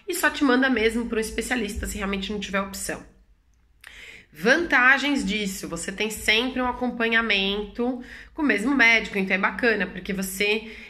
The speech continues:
é, é, tem ali um relacionamento de confiança com aquele profissional, e normalmente é um profissional que só faz isso, não vai ficar te mandando embora,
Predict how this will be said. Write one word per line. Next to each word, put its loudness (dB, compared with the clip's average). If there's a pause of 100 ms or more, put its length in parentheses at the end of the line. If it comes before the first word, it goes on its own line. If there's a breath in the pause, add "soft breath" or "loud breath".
(120)
é, 2
é, 0
tem 0
ali 4
um 2
relacionamento 0
de -6
confiança -2
com -4
aquele -2
profissional, 0
e 2
normalmente -2
é -2
um -2
profissional -4
que -8
só 0
faz -2
isso, -6 (380 loud breath)
não -2
vai 4
ficar -2
te -6
mandando 0
embora, 2